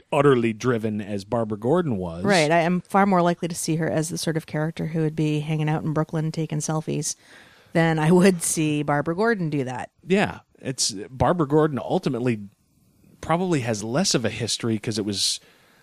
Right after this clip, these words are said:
Speaker 1: was it the second or third season of the Batman T V show that she was intro-, introduced
Speaker 2: Yeah.
Speaker 1: 'cause it was the,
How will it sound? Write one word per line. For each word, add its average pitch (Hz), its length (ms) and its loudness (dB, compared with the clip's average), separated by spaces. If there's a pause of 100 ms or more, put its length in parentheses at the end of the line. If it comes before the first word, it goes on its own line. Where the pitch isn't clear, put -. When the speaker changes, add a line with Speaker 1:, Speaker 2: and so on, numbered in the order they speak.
(140)
Speaker 1:
was 139 160 2
it 120 40 -2
the 110 100 -2
second 180 340 2
or 143 60 2
third 160 400 2
season 143 500 2
of 110 640 -2 (180)
the 123 100 -2
Batman 117 520 0
T - 260 -4
V 143 220 -2
show 90 640 0 (640)
that 101 320 -2 (460)
she - 120 -2
was 98 140 0
intro-, 131 320 -2
introduced 170 680 2
Speaker 2:
Yeah. - 60 -12
Speaker 1:
'cause 127 100 0
it 131 40 4
was 120 120 0
the, 120 220 -2